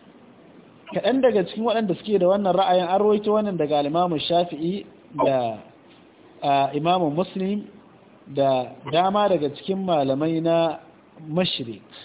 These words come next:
da kuma, a, wasu daga cikin malamai na hadisi ire-iren su Ibn Jurayj da su al-Imam al-Auza'i da su al-Imam an-Nasa'i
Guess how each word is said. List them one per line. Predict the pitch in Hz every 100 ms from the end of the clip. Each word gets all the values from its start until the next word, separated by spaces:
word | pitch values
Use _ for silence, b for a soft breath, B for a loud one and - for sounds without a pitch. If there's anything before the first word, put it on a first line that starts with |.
| B - -
da | 139 127
kuma, | 156 156 165 170 170 - B B -
a, | 135 135 135
wasu | 175 208
daga | 190 143
cikin | - 175
malamai | 160 139 127 139 143
na | 165
hadisi | 139 127 151 147 151 139 143
ire-iren | 143 165 156 131
su | - 165
Ibn | 160 147 120
Jurayj | 120 143 143 139 - B B
da | 127
su | 180
al-Imam | 165 139 139 156 151
al-Auza'i | 131 123 131 147 160
da | 147
su | 180
al-Imam | 156 131 139 143 131
an-Nasa'i | 110 107 143 123 107